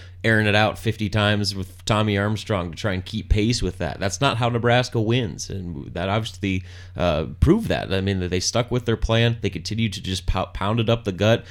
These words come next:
get four, five, six, seven yards up, uh, a carry, uh,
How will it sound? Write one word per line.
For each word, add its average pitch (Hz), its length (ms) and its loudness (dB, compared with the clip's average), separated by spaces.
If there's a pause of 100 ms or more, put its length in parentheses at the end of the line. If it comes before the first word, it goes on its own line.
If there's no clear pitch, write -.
(160)
get - 160 -8
four, 113 400 2
five, 110 400 2
six, - 320 -2
seven 120 360 4
yards 113 300 4
up, 113 240 2
uh, 50 340 -8
a 104 100 -4
carry, 113 540 0
uh, 76 120 -8